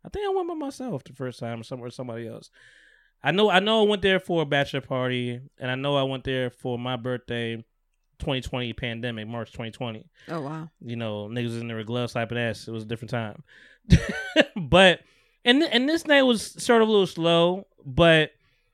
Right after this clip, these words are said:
Speaker 1: I like it because, and, and I just talked to my friend a little while ago. I ain't gonna put her business out there like that, but, like, she also had never been to a strip club before, and I feel like this is a good s-, start
Speaker 2: Start a
Speaker 1: because
Speaker 2: strip club,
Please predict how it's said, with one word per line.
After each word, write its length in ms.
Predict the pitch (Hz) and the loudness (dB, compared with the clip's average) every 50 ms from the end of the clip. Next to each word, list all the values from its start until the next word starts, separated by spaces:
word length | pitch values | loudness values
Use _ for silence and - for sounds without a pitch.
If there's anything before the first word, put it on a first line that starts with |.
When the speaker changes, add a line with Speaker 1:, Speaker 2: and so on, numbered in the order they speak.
| _ _ _ _ - 151 - - | _ _ _ _ -20 -6 2 4
Speaker 1:
I 80 | 190 | 6
like 240 | 214 226 226 220 - | 8 8 6 6 4
it 80 | 220 202 | 2 -2
because, 400 | 202 190 - 214 208 196 190 185 | 0 2 6 6 8 8 6 4
and, 360 | 170 170 180 - 175 180 180 - - | 2 0 0 0 0 -2 -2 0 2
and 160 | 165 170 180 | 2 4 6
I 360 | 185 185 185 185 185 180 175 | 8 8 8 8 6 4 2
just 160 | 170 165 - | 0 -2 0
talked 120 | - 180 170 | 2 2 2
to 40 | 170 | 2
my 80 | 165 | 0
friend 420 | - - 170 165 160 160 160 156 - | -2 0 0 0 0 -2 -4 -8 -8
a 100 | - 143 | -6 -4
little 200 | 147 151 147 143 | -2 0 0 2
while 180 | 151 151 147 143 | 2 2 2 2
ago. 480 | 143 135 139 139 139 135 135 131 131 - - | 2 0 0 0 0 0 0 -2 -4 -6 -6
I 120 | 135 135 135 | -4 -4 -2
ain't 100 | 135 135 | -2 -4
gonna 260 | 131 131 127 123 120 120 | -4 -6 -6 -8 -8 -6
put 100 | - 135 | -4 -4
her 60 | 123 | -4
business 220 | 123 131 127 120 | -4 -4 -6 -4
out 120 | 131 127 123 | -6 -6 -4
there 100 | 127 123 | -4 -4
like 180 | 123 120 113 | -4 -6 -6
that, 220 | 120 120 120 117 113 | -6 -8 -8 -6 -8
but, 120 | 117 113 | -8 -8
like, 320 | 113 113 113 113 110 - _ _ _ _ _ _ _ _ | -6 -6 -6 -8 -8 -10 _ _ _ _ _ _ _ _
she 220 | - - 131 135 | -6 -4 0 0
also 260 | 135 135 131 - 139 | 0 0 0 0 -2
had 100 | 123 120 | -4 -2
never 120 | 123 123 120 | -2 -4 -6
been 120 | 117 117 | -6 -6
to 100 | - 127 | -8 -8
a 20 | 113 | -8
strip 200 | - - 120 - | -6 -8 -8 -8
club 120 | - 120 113 | -8 -8 -8
before, 540 | 117 - - 120 117 113 113 113 113 110 _ _ _ _ _ _ _ _ _ - | -10 -10 -8 -6 -6 -6 -6 -6 -8 -10 _ _ _ _ _ _ _ _ _ -10
and 120 | 123 120 | -6 -6
I 100 | 123 120 | -6 -6
feel 260 | - - 185 185 185 | -6 -4 -2 0 0
like 140 | 170 160 151 | 0 0 -2
this 160 | 160 147 - 147 | -4 -6 -8 -8
is 80 | 131 | -8
a 100 | 131 120 | -8 -8
good 480 | 113 117 113 127 131 127 123 120 113 - _ | -8 -8 -6 -4 -2 -2 -2 -4 -8 -14 _
s-, 200 | _ - - - _ _ _ - | _ -20 -20 -20 _ _ _ -18
start 460 | - - - 117 113 104 95 - _ _ _ _ _ _ _ - - _ 135 | -12 -8 -4 -4 -4 -4 -6 -8 _ _ _ _ _ _ _ -20 -20 _ -18
Speaker 2:
Start 200 | 120 123 135 170 | -10 -6 -4 -2
a 100 | 190 170 | 0 2
Speaker 1:
because 220 | 151 135 127 123 | 2 2 2 0
Speaker 2:
strip 220 | 113 - 120 - - | -4 -8 -12 -14 -14
club, 200 | - 110 107 | -14 -14 -14